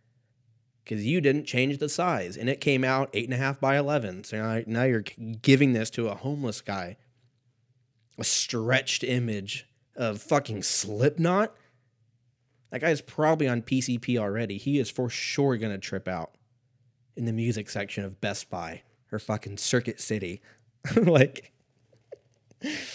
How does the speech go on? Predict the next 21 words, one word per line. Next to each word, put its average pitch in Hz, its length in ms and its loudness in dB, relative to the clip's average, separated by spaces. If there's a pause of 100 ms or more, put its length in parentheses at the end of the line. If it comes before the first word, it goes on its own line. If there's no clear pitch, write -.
(380)
you're 143 140 -2
just 135 120 -4
like, 127 160 6
"Well, 135 100 4
I 139 120 6
can't 165 200 6
waste 156 220 6
any 156 120 4
more 127 180 4
ink, 120 340 2
so 113 400 2 (100)
y-, 131 120 -12 (260)
you 120 120 -2
gotta 120 180 2
make 101 260 -4
do." 90 320 -10 (2500)
And 117 100 -2
then 123 100 2
streaming 139 440 2
came 104 220 -4
out. 85 300 -10